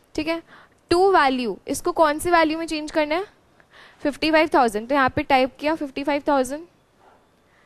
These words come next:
ये वाला cell select मत करना, fifty five thousand type करना। Clear हुआ? Next, by changing what cell? By changing other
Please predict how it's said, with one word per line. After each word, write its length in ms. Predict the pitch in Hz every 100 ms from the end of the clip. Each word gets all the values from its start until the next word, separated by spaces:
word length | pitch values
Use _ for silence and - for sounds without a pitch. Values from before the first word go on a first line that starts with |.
| -
ये 160 | 240 302
वाला 260 | 311 320
cell 300 | 359 302 285
select 400 | 311 277 262 269
मत 160 | 294 294
करना, 240 | 285 311
fifty 320 | 381 302 -
five 140 | 254 285
thousand 320 | 277 262 285 349
type 280 | 226 202 -
करना। 340 | 196 160 175 190 _ _ _ _ -
Clear 260 | 269 262
हुआ? 180 | 269 294 - _ _ _ _ _ _ 233
Next, 500 | 240 269 - - - - - -
by 260 | 240 285 330
changing 500 | 330 302 294 339 320
what 220 | 302 311
cell? 320 | - 311 370 415 _ _ _ _ _ _ _ - - _ _ 233
By 180 | 277
changing 420 | 294 302 285 294 330
other 420 | 285 247 302 302